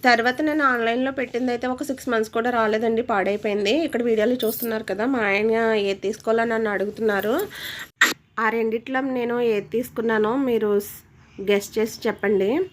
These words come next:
ఇక్కడ మాకు దగ్గరలో సనత్ నగర్లో రిలేటివ్స్ ఉన్నారండి, అందువల్ల మాకు ఈ ఎర్రగడ్డ మార్కెట్ ఎక్కువ తెలుసు అనమాట. అంటే ఇక్కడ కొనుక్కున్నప్పుడు మనం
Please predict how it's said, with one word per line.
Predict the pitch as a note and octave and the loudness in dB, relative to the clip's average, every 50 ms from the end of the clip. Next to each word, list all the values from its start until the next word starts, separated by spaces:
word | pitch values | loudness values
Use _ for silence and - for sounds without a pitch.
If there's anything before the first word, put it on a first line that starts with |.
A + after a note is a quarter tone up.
| - - - - - - - - - - - | -10 -20 -20 -20 -18 -18 -18 -18 -16 -10 -8
ఇక్కడ | A#3 - - B3 C4+ | -4 0 2 2 4
మాకు | C#4 C4 B3+ B3 C4+ | 4 4 2 2 0
దగ్గరలో | A#3 A3 G#3 G3+ G#3+ G#3 A3+ A#3+ C4+ | 0 0 0 0 0 0 2 0 0
సనత్ | - C#4 A#3+ A3 G#3+ G#3+ - - - A#3+ | 0 0 0 0 -2 -2 -6 -8 -6 -4
నగర్లో | A#3 A3+ A3+ B3 A#3+ B3 A#3+ A#3+ D4 D#4 | -4 -2 -2 -2 0 0 0 2 2 2
రిలేటివ్స్ | B3+ A#3+ A3 G#3+ G#3+ G#3+ B3 B3+ B3 - B3+ | 2 2 2 0 0 0 0 -2 -2 0 0
ఉన్నారండి, | A#3 A3 G#3+ G#3+ A3 G3+ F#3+ F#3 G3+ B3 D4+ | 0 2 2 2 2 2 2 2 2 2 2
అందువల్ల | F4 E4+ C4 A3 G#3 G#3 G3+ G#3 G#3 G#3+ A3+ | 0 0 0 0 0 0 0 2 2 2 2
మాకు | A#3+ A#3 A3 A3 - A3+ A3+ A3+ A3 | 2 0 -2 -2 0 2 2 4 4
ఈ | A3 A3 A3+ | 4 2 2
ఎర్రగడ్డ | G#3 G3 F#3 F#3+ F#3 G3+ F#3+ F#3+ G#3+ | 2 2 0 0 -2 -2 -2 -2 -2
మార్కెట్ | A3+ A#3 G#3+ G3 G3+ G3+ - G#3 G3+ - | -2 -2 0 -2 -2 -4 -6 -8 -6 -4
ఎక్కువ | A3 G#3+ G#3 G3+ G3+ - - G#3+ | -2 -2 0 -2 -2 -2 -2 -2
తెలుసు | G#3 G#3 F#3+ G3+ G3+ A3 | 0 0 0 -2 0 0
అనమాట. | G#3 G#3 G#3 F#3 F#3 F#3 G#3 A#3 C#4+ F4+ F#4 - - - - - - - - | 0 0 2 0 0 0 0 0 0 -2 -4 -8 -12 -10 -10 -10 -12 -4 0
అంటే | - A3 A3+ A3 B3 C4+ | 2 2 4 4 2 0
ఇక్కడ | B3+ - B3+ | 0 0 -2
కొనుక్కున్నప్పుడు | B3+ B3+ - A#3 G#3 G#3 A3 G#3+ - C4 B3+ B3+ B3 B3 B3+ B3+ | -2 -2 0 2 2 2 2 0 0 0 0 0 0 0 0 0
మనం | C4+ B3+ A#3 A3+ A3+ A3 B3 C4 B3+ A#3 G3 F3 | 2 2 2 2 2 2 2 0 0 0 0 -2